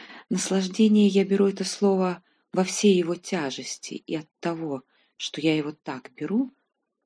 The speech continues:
мне больно, ибо это неизлечимо. Не наслаждение женщины, бега и прочие плотские банальности,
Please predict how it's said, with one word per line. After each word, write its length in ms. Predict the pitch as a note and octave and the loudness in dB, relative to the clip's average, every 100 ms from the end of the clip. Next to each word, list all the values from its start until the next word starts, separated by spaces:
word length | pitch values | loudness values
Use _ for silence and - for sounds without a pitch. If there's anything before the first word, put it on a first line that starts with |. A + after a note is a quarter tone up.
| - | -8
мне 240 | F3 G3+ | 0 2
больно, 580 | G3+ - C3+ C3 C#3 C#3 _ _ _ _ _ _ _ _ - | 2 -2 -8 -10 -16 -20 _ _ _ _ _ _ _ _ -8
ибо 240 | E3 D#3 | -8 -6
это 260 | D#3+ - E3+ | -10 -10 -12
неизлечимо. 880 | E3 E3+ E3+ F#3 F#3+ - - - _ _ _ - _ _ _ _ _ _ _ _ _ _ _ - | -10 -10 -10 -12 -10 -12 -14 -20 _ _ _ -20 _ _ _ _ _ _ _ _ _ _ _ -2
Не 140 | F3+ | 2
наслаждение 1040 | F#3+ F#3+ F#3 F#3+ F#3+ D4+ F4+ C4 D#3 D3 - _ _ - | 2 0 -2 -2 4 4 6 6 4 -2 -10 _ _ -6
женщины, 720 | D3 F#3 F#3+ F3+ - E3 D3+ | 0 2 2 2 -2 0 0
бега 440 | - B2+ D3 E3+ | 0 0 0 0
и 100 | D#3 | 0
прочие 400 | - D#3+ D3+ - | 2 0 0 -4
плотские 480 | - D3 C#3 - C#3+ | -6 -10 -10 -6 -2
банальности, 720 | C#3+ D3 C3 B2 B2 - A#2+ | -2 -2 -4 -6 -10 -10 -12